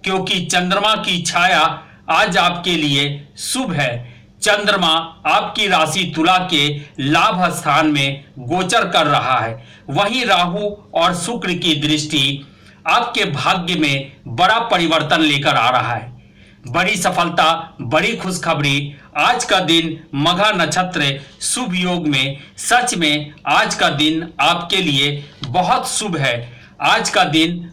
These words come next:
भाग्य को बदलने वाला है। आज का दिन जीवन में धन संपत्ति का सुख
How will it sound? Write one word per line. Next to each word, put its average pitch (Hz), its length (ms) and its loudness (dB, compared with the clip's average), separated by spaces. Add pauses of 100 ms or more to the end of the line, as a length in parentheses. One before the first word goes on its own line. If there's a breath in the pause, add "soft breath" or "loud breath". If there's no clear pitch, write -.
भाग्य 190 520 -2
को 185 200 0
बदलने 160 460 2
वाला 147 280 2
है। 120 560 -4
आज 160 280 2
का 196 140 2
दिन 175 500 -4
जीवन 185 460 0
में 165 340 -2 (100)
धन 175 300 -2
संपत्ति 170 600 0
का 143 220 2
सुख 208 360 -6